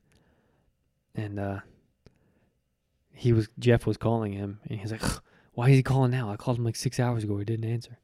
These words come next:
I was like, "Stop talking to Jeff." It's like, no one cares. <laughs> Uh, yeah.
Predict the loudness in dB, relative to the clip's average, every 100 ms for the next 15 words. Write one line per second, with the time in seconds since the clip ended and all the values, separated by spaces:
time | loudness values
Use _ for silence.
0 | _ -10 -10 -10 -2 -2 2 2 4 4
1 | 4 6 6 6 _ _ _ _ -6 2
2 | 10 10 10 8 4 2 -8 -20 _ _
3 | -12 -12 -16 8 8 8 0 0 _ -20
4 | -20 -20 -20 -20 -20 _ -16 -2 4 4
5 | 2 -8 -18 -20 _ _ -20 -20 -20 -4
6 | 0 2 0 -4 _ _ _ _ -10 -8
7 | -8 -12 -16 -20 _ 4 6 6